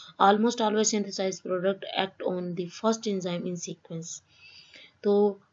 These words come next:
जो सबसे पहला product है वो अपने सबसे पहले enzyme को affect करता है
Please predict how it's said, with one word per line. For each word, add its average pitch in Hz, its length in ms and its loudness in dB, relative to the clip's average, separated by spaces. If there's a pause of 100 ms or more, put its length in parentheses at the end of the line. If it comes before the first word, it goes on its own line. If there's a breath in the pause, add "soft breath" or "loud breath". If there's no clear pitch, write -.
(120)
जो 175 340 -4
सबसे - 360 -4
पहला 185 560 0
product 185 580 -2
है 202 100 4
वो 185 180 0
अपने 185 280 -6
सबसे 180 340 -8
पहले 165 300 -4
enzyme 190 460 -2
को 196 340 -4 (440 loud breath)
affect 208 280 -2
करता 196 340 -2
है 202 200 -4